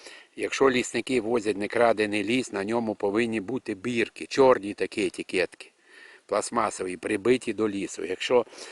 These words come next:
на лісі немає бірок, значить лісники чи інший ліс украли, розумієте? На одному місці, от, один пеньок, два пенька,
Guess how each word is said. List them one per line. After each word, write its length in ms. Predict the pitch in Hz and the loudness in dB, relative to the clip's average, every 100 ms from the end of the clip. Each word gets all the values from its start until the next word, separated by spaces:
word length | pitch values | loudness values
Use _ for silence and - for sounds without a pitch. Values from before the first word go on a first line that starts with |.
| - - - | -18 -18 -8
на 420 | 110 127 117 104 | 0 4 6 6
лісі 400 | 107 127 107 104 | 4 2 2 -2
немає 480 | 104 110 123 113 101 | 0 2 4 4 2
бірок, 480 | 104 135 135 92 - | 2 6 6 4 0
значить 460 | 120 131 - 117 - - - - | 0 0 0 -4 -6 -20 -20 -8
лісники 800 | 101 - 117 107 127 131 135 101 | -6 -4 -4 -2 2 4 4 2
чи 160 | - 107 | -2 -2
інший 520 | 104 120 131 - 110 | 0 0 0 0 -2
ліс 300 | 98 123 - | 0 -2 -2
украли, 560 | 101 - 113 92 78 78 | -4 2 4 4 2 -4
розумієте? 680 | 87 95 110 135 131 - 69 - _ _ _ _ _ _ _ _ _ _ - - _ _ _ _ _ _ _ _ _ _ 143 | -10 -6 -2 0 0 -4 -12 -16 _ _ _ _ _ _ _ _ _ _ -20 -20 _ _ _ _ _ _ _ _ _ _ -10
На 120 | 127 | -6
одному 280 | 123 139 123 | 0 2 2
місці, 400 | 107 - - - - | 0 -4 -12 -18 -18
от, 140 | - | -12
один 300 | 104 123 120 | 0 2 2
пеньок, 480 | 110 101 95 80 - _ _ _ _ _ _ - _ _ | 0 0 -4 -6 -18 _ _ _ _ _ _ -20 _ _
два 320 | - 117 117 | -4 2 4
пенька, 380 | 113 101 90 90 | 2 -4 -8 -12